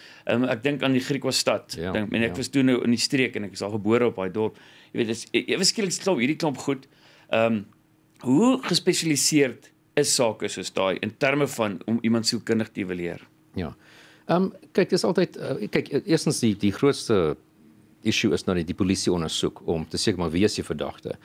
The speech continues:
Speaker 1: Hmm.
Speaker 2: Maar natuurlik tydens die hofsaak of voor die hofsaak kan 'n persoon se geestestoestand opkom.
Speaker 1: Hmm.
Speaker 2: En dan gewoonlik is daar een of ander, ehm, in die strafproseswet,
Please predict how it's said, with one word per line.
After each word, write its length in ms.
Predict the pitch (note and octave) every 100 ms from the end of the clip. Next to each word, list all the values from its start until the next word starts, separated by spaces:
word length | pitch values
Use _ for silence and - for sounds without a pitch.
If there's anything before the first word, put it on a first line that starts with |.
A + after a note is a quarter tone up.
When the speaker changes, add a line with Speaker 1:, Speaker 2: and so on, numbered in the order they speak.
| -
Speaker 1:
Hmm. 200 | F#2+ F2+
Speaker 2:
Maar 100 | -
natuurlik 360 | G#2+ D3+ D3+ -
tydens 480 | B2+ A#2 A2+ - - -
die 120 | F#2+
hofsaak 600 | G#2 - - A#2 A#2 -
of 120 | D2
voor 180 | - A3
die 80 | A#2
hofsaak 500 | E2 - F#2 E2 -
kan 180 | B2+
'n 100 | B2
persoon 380 | - - - G#2
se 140 | - F2+
geestestoestand 880 | G#2 - G2+ - - - G2 F2 -
opkom. 420 | F#2 - D#2 - _ -
Speaker 1:
Hmm. 180 | - F2+
Speaker 2:
En 80 | G#2
dan 160 | G#2+ A2+
gewoonlik 400 | A#2 B2 D#3 -
is 120 | A2+
daar 100 | G#2+
een 140 | A2+ A#2
of 140 | A2+
ander, 420 | G#2+ G2+ F#2 E2+
ehm, 300 | F2+ E2 D#2 D2 - -
in 80 | G2
die 80 | F2+
strafproseswet, 960 | - A2 - - G#2 F2 F#2+ F#2+ -